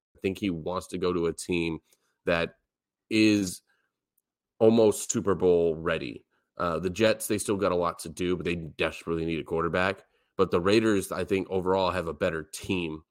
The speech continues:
And why wouldn't he wanna go play with his previous receiver? Why wouldn't he wanna go play, um, with, with, uh,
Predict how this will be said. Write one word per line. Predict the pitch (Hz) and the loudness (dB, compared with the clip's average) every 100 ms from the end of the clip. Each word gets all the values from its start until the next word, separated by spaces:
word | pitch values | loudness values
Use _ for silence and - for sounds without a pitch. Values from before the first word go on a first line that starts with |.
| _ _ _ - | _ _ _ -2
And | 92 90 90 - _ _ _ | 0 0 -2 -4 _ _ _
why | 87 87 107 117 | -4 2 4 6
wouldn't | 104 107 98 | 6 6 2
he | 95 | 0
wanna | 90 87 | 0 0
go | 85 | 0
play | 80 92 85 | 0 0 0
with | 82 | -2
his | 90 80 | -6 -6
previous | - 85 80 - | -4 -2 -4 -6
receiver? | 82 - 85 78 78 - _ _ _ | -8 -4 -4 -4 -8 -12 _ _ _
Why | 87 107 | 2 4
wouldn't | 107 110 101 | 6 4 4
he | 98 | 0
wanna | 87 85 82 | 0 -2 -2
go | 85 82 | -2 -2
play, | - 87 82 80 - _ _ _ _ - | 0 2 2 -2 -10 _ _ _ _ -6
um, | 90 80 71 73 82 _ _ _ _ _ _ _ _ _ - - - | -2 -2 -4 -8 -12 _ _ _ _ _ _ _ _ _ -16 -14 -6
with, | 107 95 - | 2 2 4
with, | 95 80 - - | 2 2 -4 -4
uh, | 85 76 69 | -2 -2 -6